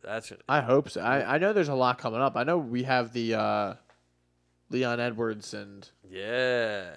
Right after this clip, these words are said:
Speaker 2: and Tyron
Speaker 1: I'm
Speaker 2: Woodley
Speaker 1: really looking
Speaker 2: fight.
Speaker 1: forward to, aren't they both in the middle of two forty-eight and two forty-nine?
Speaker 2: So one we have
Speaker 1: March.
Speaker 2: after two forty-eight is Kevin Lee and Charles, Charles Oliveira. Oh, boop, boop, boop, boop, boop.
Speaker 1: <laughs>
Speaker 2: Jeez.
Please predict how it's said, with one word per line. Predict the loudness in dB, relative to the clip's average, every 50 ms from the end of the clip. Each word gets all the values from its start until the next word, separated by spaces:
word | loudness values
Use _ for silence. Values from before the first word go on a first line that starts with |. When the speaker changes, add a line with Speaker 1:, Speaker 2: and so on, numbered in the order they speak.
| -16 -14 -10
Speaker 2:
and | -10 -10 -6
Tyron | -2 2 2 2 2
Speaker 1:
I'm | 2 0
Speaker 2:
Woodley | 0 2 2 2 2
Speaker 1:
really | 2 0
looking | 0 -2 -2 -4
Speaker 2:
fight. | -6
Speaker 1:
forward | -6 -6 -6
to, | -6 -6
aren't | -8 -8 -8 -6 -6
they | -6 -6
both | -4 -4 -2 0 0 0 -2 -6 -12 -20 _ _ -14
in | -12 -12
the | -10 -8
middle | -6 -4 -2 0 -2 -2 -2
of | -6 -8 -12
two | -14 -14 -14 -12
forty-eight | -10 -8 -8 -6 -8 -8
and | -10
two | -12 -14 -12
forty-nine? | -12 -12 -12 -10 -10 -10 -10 -12 -14 -16 _ _ _ _ _ _ _ _
Speaker 2:
So | -6 -2 0 2 4 4 2
one | 2 4 4 6 6 4 2 -2 -8
we | -6 -2 0 2
have | 4 4 6 6 4 2 2
Speaker 1:
March. | 0 2
Speaker 2:
after | 4 4 4 4 4 4 4 4 2
two | 0 -2 -4 -4
forty-eight | -2 0 0 2 4 4 4 4 4 2 0 -6 _ _ _ _
is | -4 -2 -2 -2 -2 -6 -8 -8
Kevin | -2 0 0 0 0 -2 -4 -4
Lee | -4 -2 -2 -2 -4
and | -4 -4
Charles, | -2 -2 0 0 -2 -4 -6 -8 -8 -10 -8
Charles | -6 -4 -4 -2 -4 -4
Oliveira. | -6 -8 -8 -8 -8 -8 -8 -10 -12 -8 -2
Oh, | 0 2 4 4 6 6 6 6 4 4 4 4 4 2 2 2 2 0 0 -2 -4 -8 _ _ _
boop, | 6 6 6 6
boop, | 6 4 4 8
boop, | 8 6 6 8 6
boop, | 4 4 4 6
boop. | 8 8 8 8 4 0 -6 -10 -8 -8 -8 -8 -10 -14 -20 -20 -20
Speaker 1:
<laughs> | _ _ _ _ _ _ _ -10
Speaker 2:
Jeez. | -8 -8 -8 -8 -10 -10 -12 -14